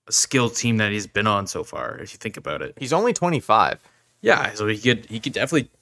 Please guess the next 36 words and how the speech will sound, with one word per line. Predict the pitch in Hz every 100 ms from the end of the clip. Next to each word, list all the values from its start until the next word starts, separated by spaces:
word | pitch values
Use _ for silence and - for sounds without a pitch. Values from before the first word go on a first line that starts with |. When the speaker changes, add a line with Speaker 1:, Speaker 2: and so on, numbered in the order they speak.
| -
Speaker 1:
turn | - 113 113 113
around | 110 107
his | 101 -
game, | 98 71 65 -
and | 107
that's | 113 120
happened | - 117 117 101 117
Speaker 2:
Yeah, | 123
Speaker 1:
before, | 98 -
Speaker 2:
it, | -
Speaker 1:
right? | - 107 135 - -
Speaker 2:
if | 123 -
he | 175
can | 202 185
become, | 175 160 151 151
Speaker 1:
Look |
at | 151
Speaker 2:
like, | 147
a | 190
Speaker 1:
Tage | 165
Thompson. | 165 160 143
Speaker 2:
consistent | 107 101 139 131 -
s-, | - - - - -
yeah, | 165 170 - _
well, | 113 110 107 - _
I | 131 131
don't | 123 104
know |
about | 95 87 87
that, | 95 90 85
but | 101 92 160 - 175 -
Speaker 1:
<laughs> |
Speaker 2:
if | 147
he | 185 196
can | 208
be, | 185 180